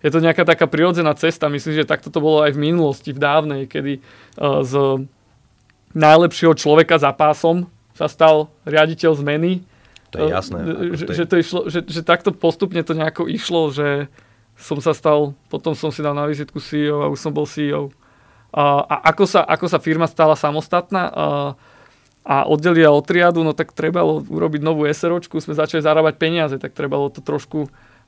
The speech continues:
Speaker 1: a, upratať po finančnej stránke. A my sme fungovali od začiatku pod nejakou starou S R O čkou, ktorá bola neaktívna, nechcelo sa nám zakladať nové S R O čky,
Speaker 2: Mhm.
Speaker 1: však je to na čo byrokracia jedno s druhým,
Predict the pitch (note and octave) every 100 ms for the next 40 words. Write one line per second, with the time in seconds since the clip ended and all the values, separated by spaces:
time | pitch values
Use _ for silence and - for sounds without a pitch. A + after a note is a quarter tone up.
0 | - C3+ C#3 E3+ D3 E3+ D3+ D3+ D3+ -
1 | D3 - D3+ D3+ E3 D3+ - D3 D3 C#3+
2 | F#3 F#3+ _ _ _ _ - C#3+ C#3 C#3+
3 | C#3 C#3+ D3 E3 D#3+ D#3 D#3 D#3+ D3+ D3+
4 | D3 D3 D3 D3+ D3+ C#3+ C3+ D3+ C#3+ C#3+
5 | - D3 C#3 B2+ A#2 - C#3+ C#3+ C3 -
6 | D3+ - C#3+ A#2 D3 D3 C#3 C3 C3+ -
7 | C#3+ C3+ B2+ B2 C#3+ B2 C#3+ C3 C3 A#2+
8 | C#3+ C3 B2+ C3+ - D3 C3 - D3 C3+
9 | - C#3+ - - D3+ D3 - F3 D3 C#3+
10 | D#3 C#3+ D3+ C#3+ C3 C#3+ D#3 D3+